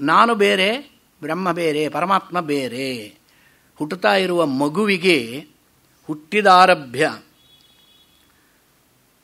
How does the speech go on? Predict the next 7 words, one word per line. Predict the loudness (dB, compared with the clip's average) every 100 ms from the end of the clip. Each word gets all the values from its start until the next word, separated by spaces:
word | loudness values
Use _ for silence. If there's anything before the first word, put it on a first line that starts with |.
| _ _ _ _ _ _ -20 -4
ಗರ್ಭದಲ್ಲಿದ್ದಂತಹ | -2 -2 -2 0 2 2 0 -2 -4 -6 -4 -2 0 0 0
ಮಗು | -2 -4 -2
ಹೇಗಿರುತ್ತೆ | -2 0 0 0 -2 -2 -2
ಅಂತ | -2 -6
ಕೇಳಿದ್ರೆ, | -8 -6 -4 -4 -2 -2 -4 -14 _ _ _ _ _ _ _ _ _ _ _ _ _ _ _ _ _ _
ಗರ್ಭವಾಸ | -6 -6 -6 -4 0 0 0 -4
ಇದೆಯಲ್ಲ, | -4 -2 -2 -2